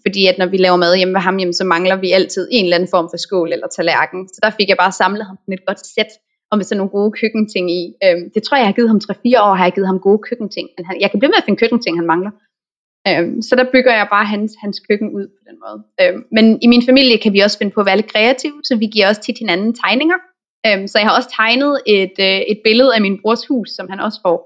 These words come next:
som er, ja, <laughs> tegnet hans hus. Men jeg ved, det er sådan noget, han kommer til at elske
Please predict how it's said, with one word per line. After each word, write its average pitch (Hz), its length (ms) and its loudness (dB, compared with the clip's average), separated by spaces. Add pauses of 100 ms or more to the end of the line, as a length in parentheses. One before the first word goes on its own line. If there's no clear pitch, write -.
(260)
som 202 100 2
er, 180 140 2 (760)
ja, 190 80 4 (360)
<laughs> - 360 -6
tegnet 285 340 0
hans 262 200 -8
hus. 262 180 -2 (260)
Men 269 100 -2
jeg 254 100 2
ved, 220 140 6
det 277 60 2
er 285 40 2
sådan 269 160 -2
noget, 277 100 4
han 254 140 2
kommer 240 300 -2
til 262 60 -2
at 214 180 0
elske 233 280 -2